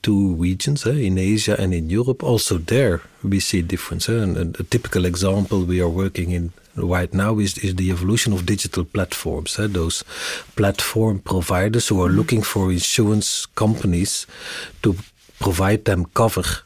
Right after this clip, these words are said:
for the service that they bring to their customer. A trend which you see in high demand and rapidly growing in Asia, because there is a big population not having an insurance relationship yet. And as they grow up in the digital world, the digital platforms are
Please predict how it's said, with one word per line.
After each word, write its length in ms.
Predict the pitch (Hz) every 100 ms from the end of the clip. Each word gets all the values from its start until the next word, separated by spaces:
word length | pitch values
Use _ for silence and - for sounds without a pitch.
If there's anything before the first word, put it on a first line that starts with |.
| _ -
for 600 | - - 104 98 107 107 -
the 100 | 104
service 520 | - - 113 110 104
that 200 | 95 90
they 180 | 101 110
bring 340 | 87 95 104
to 140 | 104 101
their 160 | 85
customer. 520 | 80 104 - - - - - - - - -
A 60 | 120
trend 380 | - 131 143 -
which 280 | 113 -
you 80 | 110
see 360 | - 120 110 104
in 240 | - 104
high 280 | 87 104 117
demand 440 | 110 101 101 110 98
and 120 | 92
rapidly 380 | 104 - 98 90
growing 440 | - 101 95 90
in 140 | 85
Asia, 520 | 92 120 117 82 80 - _ _
because 300 | - - 117
there 160 | 110 107
is 140 | 107
a 60 | 101
big 340 | 90 120 123
population 800 | - 107 - 92 107 107 107 98 98 95
not 220 | 107 127 -
having 440 | 95 101 110 104
an 120 | 98
insurance 500 | 92 - 117 107 -
relationship 800 | 92 92 101 - 98 - 95 -
yet. 360 | 95 113 - - _ _ - - - -
And 160 | 107 104
as 180 | 120
they 160 | 101 98
grow 280 | 87 92 92
up 180 | 120 -
in 120 | 92
the 60 |
digital 460 | 87 95 - - 90
world, 380 | 90 127 85 98
the 80 | 92
digital 340 | 95 95 - -
platforms 500 | 117 - 101 101 -
are 320 | 98 92